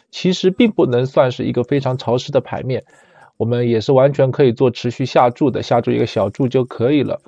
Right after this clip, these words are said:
但是在这样的四人底池当中，要考虑到对手的范围就非常多了，是我实在分析不了那么多，我也只能无脑的先选择了过牌，之后的C O也过牌，继续四人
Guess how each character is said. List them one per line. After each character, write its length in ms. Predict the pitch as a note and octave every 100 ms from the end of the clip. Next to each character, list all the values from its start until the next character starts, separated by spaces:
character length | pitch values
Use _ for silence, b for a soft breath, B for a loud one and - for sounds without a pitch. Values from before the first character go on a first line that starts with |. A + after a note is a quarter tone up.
| b b b _
但 220 | F#3+ E3+
是 300 | D3 E3+ E3
在 300 | D#3+ F3 D#3+
这 140 | D#3 G3
样 140 | E3
的 80 | D#3
四 240 | D3+ G3
人 160 | E3+ E3
底 220 | B2+ G#2
池 200 | - -
当 200 | C3+ C3+
中， 240 | C3+ C#3+ C#3+ b _
要 180 | D#3 C#3
考 240 | - A#2
虑 160 | C3 D#3
到 220 | D#3 C#3
对 260 | C#3+ E3
手 140 | C#3 A2+
的 100 | A#2+
范 240 | E3 C#3
围 140 | A#2 A#2+
就 160 | C3
非 160 | - D3
常 220 | B2+ C3
多 200 | D3+ E3
了， 220 | D3+ - _
是 220 | - -
我 260 | C#3 G#2+ G#2
实 240 | - A#2
在 240 | C3 C#3+ A#2
分 300 | - C#3 C#3
析 180 | C#3 B2+
不 180 | -
了 160 | B2+ G2
那 120 | A#2
么 140 | A#2 G#2
多， 360 | A#2+ A2+ -
我 140 | - A2
也 240 | A2 A2
只 160 | - G2+
能 220 | G#2+ G#2+
无 160 | G#2+ C3+
脑 140 | G#2
的 120 | F2+
先 240 | G2 B2+ B2
选 260 | - F#2+
择 120 | G2+
了 100 | A2+
过 180 | A2+ C#3+
牌， 260 | - G#2+ A2 _
之 180 | - B2
后 120 | B2
的 80 | A#2
C 240 | G#2+ D3+
O 100 | E3+
也 140 | D#3 F#2+
过 180 | C3+ A2
牌， 280 | G#2+ G#2+ - _
继 160 | A#2 G#2
续 180 | A#2
四 220 | G#2+ - A2+
人 180 | G#2